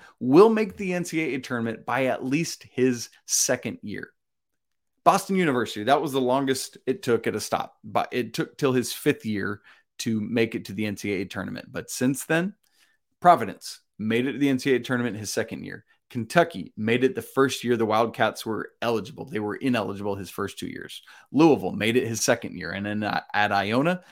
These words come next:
made it to the N C A A tournament his second year. So can Saint John's make the tournament this year? Absolutely. But you look at the resume, and at the very least,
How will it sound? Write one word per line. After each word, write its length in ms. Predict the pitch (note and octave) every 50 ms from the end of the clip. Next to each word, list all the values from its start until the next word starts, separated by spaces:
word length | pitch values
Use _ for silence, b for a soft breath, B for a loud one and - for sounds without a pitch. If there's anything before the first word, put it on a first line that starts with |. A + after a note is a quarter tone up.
| b b
made 220 | - G#2 A2 A2+ A2+
it 80 | A2
to 40 | F#2
the 140 | A2+ A#2 A2+
N 100 | A2 A2
C 160 | - - A2
A 40 | G2
A 60 | F#2+
tournament 440 | F#2+ - A#2 G#2 G#2 G2+ G2 - -
his 180 | G2+ G2+ F#2+ -
second 360 | - G2+ F#2+ - F2+ - -
year. 260 | G#2 F#2 - - - _ _ _ _ _ _ _ _ _ _ _ _ _ _ _ _ _ _ _ _ _ _ -
So 440 | - - - D3+ C#3+ C3+ B2 - - - _ _ _ _ -
can 180 | - D3 C3 B2
Saint 240 | - E3 E3+ E3
John's 320 | B2+ C3+ C3+ D3 D#3 C#3 C3+
make 160 | C#3+ D3 B2
the 60 | B2+
tournament 420 | A#2 - B2+ B2+ C#3 C#3+ C3 - -
this 240 | A2 A2+ A2 -
year? 280 | - G#2+ B2+ D3 D#3+ - _ _ _ _ _ _ _ _ _ _ _ _ _ _
Absolutely. 800 | - - F3 E3 D3 - - C3+ B2+ C3+ C3+ - - D2 - - _ _ _ _ _ _ _ _ _ _ _ _ _ _ _ -
But 220 | C3 A#2+ - -
you 80 | C3 A#2
look 260 | A2+ C3 E3+ E3+ F#3+
at 140 | E3 B2+ -
the 60 | A2
resume, 600 | G#2 A2+ B2+ C#3 C#3+ D#3+ D#3 D#3+ E3+ F3+ F#3+ - _ _ _ _ _ _ _ _ _ _ _ -
and 160 | C#3+ C#3 C#3+
at 100 | C#3 -
the 80 | - B2
very 320 | A2 G#2+ C3 C#3+ D#3 C#3
least, 400 | A2 G#2 G2 F#2+ F#2 - - -